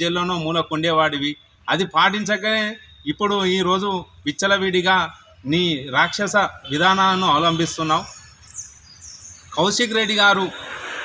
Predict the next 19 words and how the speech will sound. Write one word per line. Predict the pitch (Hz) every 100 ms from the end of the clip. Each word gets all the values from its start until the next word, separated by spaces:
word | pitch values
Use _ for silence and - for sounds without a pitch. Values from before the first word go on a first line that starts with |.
| 165
తన | 190 180
ఫోన్ | 175 226 214
ట్యాపింగ్ | 202 196 208 202
జరుగుతుందని | 196 190 170 185 180 170 165
చెప్పి | - 202 202 - - - - - - 151
మీ | 208 226 214
పోలీస్ | 170 202 -
స్టేషన్కి | 208 185 196 180
వచ్చి | 185 185 165
కంప్లైంట్ | 156 165 185 170 170
ఇస్తే | - 165 165 - 151
అతని | 196 220 226
మీదనే | 226 226 214
కేసు | 190 196 190
పెట్టడం | 190 185 190 170
అనేది | 165 175 190 170 - - - 117 143
ఎంతవరకు | 165 220 214 214 208 196 214 196 196 - -
అది | 151 170
సమంజసమో | 160 175 202 202 175 190